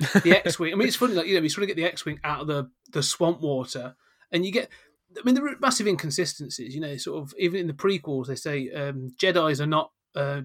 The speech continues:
Speaker 1: you know, do not believe in, in, uh, absolutes. And then you've got, in the, the original trilogy, you've got Jedi saying, you know, "Do or do not, there is no try." And you're like, "That's,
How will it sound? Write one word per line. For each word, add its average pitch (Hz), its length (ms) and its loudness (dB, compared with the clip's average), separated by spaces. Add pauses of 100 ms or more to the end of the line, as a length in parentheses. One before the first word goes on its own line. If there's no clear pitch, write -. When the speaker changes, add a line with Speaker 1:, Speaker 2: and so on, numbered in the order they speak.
Speaker 1:
you 175 100 -4
know, 135 120 -4
do 131 80 -8
not 151 160 0
believe 147 260 2
in, 143 180 -2
in, 131 380 -4 (300)
uh, 143 180 -8
absolutes. 156 720 0 (400)
And 165 100 4
then 160 100 6
you've 151 120 4
got, 160 200 2
in 156 140 2
the, 139 160 0 (200)
the 160 120 2
original 196 280 4
trilogy, 143 240 -2
you've 143 100 0
got 139 100 -4
Jedi 165 300 4
saying, 135 320 -6 (160)
you 160 80 -2
know, 131 160 -2
"Do 170 260 8
or 147 80 6
do 160 220 4
not, 170 240 8
there 160 120 0
is 165 140 2
no 160 120 2
try." 175 280 4
And 156 80 0
you're 151 80 -2
like, 147 220 -2
"That's, - 340 -8